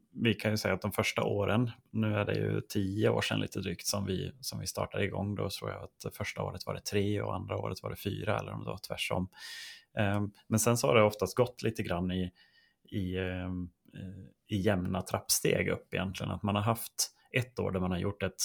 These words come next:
ehm, ett ganska så stort, så här, nu, nu gör vi, nu, nu tar vi några fler, och sen året därpå så har vi oftast gjort lite platå, eh, på det sättet att man, vi kanske gick från nio till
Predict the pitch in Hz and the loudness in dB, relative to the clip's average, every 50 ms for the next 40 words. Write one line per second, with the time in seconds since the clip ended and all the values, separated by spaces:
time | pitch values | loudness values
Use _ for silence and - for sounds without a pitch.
0 | - - - _ - - - 101 92 98 98 95 90 98 101 - - - _ _ | -2 -2 -6 _ -14 -8 -6 -6 -6 -6 -6 -8 -8 -8 -8 -10 -12 -14 _ _
1 | _ - - - - 98 87 - - 95 - 82 85 - - 101 92 90 - - | _ -6 -4 0 0 0 0 2 0 0 0 0 -2 -2 -2 -2 -2 -2 -2 -4
2 | - - - - - _ _ _ _ - 95 92 95 90 90 92 104 104 - 78 | -6 -6 -6 -10 -16 _ _ _ _ -8 -6 -4 -2 -2 0 0 0 0 0 2
3 | 107 107 101 95 92 92 90 87 82 92 90 90 85 87 90 92 92 101 98 95 | 2 2 2 2 2 0 0 0 0 0 -2 -2 -2 -2 -2 -2 -2 -2 -2 -2
4 | 95 95 98 92 - - 90 87 90 90 90 85 - _ _ _ _ _ - 95 | -2 -4 -4 -2 -2 -2 -2 -2 -4 -6 -6 -10 -14 _ _ _ _ _ -8 -4
5 | 90 87 90 90 87 - 120 123 165 185 190 165 - - - 107 104 - - - | -4 -2 -2 -2 2 4 4 6 6 4 2 0 -6 -4 0 0 2 2 2 0
6 | 87 82 85 87 87 85 - - - - - - - - - 107 101 92 92 - | 0 -2 -2 -4 -4 -6 -8 -12 -18 -20 -20 -20 -16 -4 0 0 2 2 0 0
7 | - - 92 - - - - - 92 - - 82 90 90 92 95 98 - - - | -2 -2 -2 -2 -4 -4 -4 -2 -2 -2 -2 -2 -2 -2 -2 -2 -4 -6 -8 -6
8 | - 98 87 82 - - - - - - _ _ - 92 92 - - - - - | -4 -4 -4 -2 -4 -6 -6 -6 -12 -14 _ _ -4 -4 -4 -4 -4 -6 -6 -6
9 | - - - - - 90 - - - - 87 - - - - - - - 98 - | -4 -6 -6 -2 -2 -2 0 2 2 2 2 0 -2 -4 -8 -8 -6 -6 -6 -6
10 | 78 85 67 - - _ _ - - 95 - - - - - - - - - - | -6 -10 -12 -14 -18 _ _ -6 -2 0 0 -2 -2 -4 -6 -6 -6 -8 -6 -6
11 | - - 95 95 92 87 90 - - - - - - - - - - _ - 104 | -6 -2 -2 -2 -2 -2 -6 -8 -16 -20 -20 -20 -20 -20 -20 -20 -18 _ -2 -2
12 | - - 98 92 - - 101 92 92 - - - - - 92 90 90 87 82 - | 0 0 -2 -2 0 0 -2 -2 -2 -4 -6 -4 0 2 2 4 2 0 -2 -6
13 | _ _ _ _ _ _ _ 101 92 92 90 - - 92 92 92 - - - 90 | _ _ _ _ _ _ _ -2 -2 -2 -2 -4 -2 -2 -2 -2 -2 -4 -4 -2
14 | 90 90 90 85 | -2 -2 -2 -4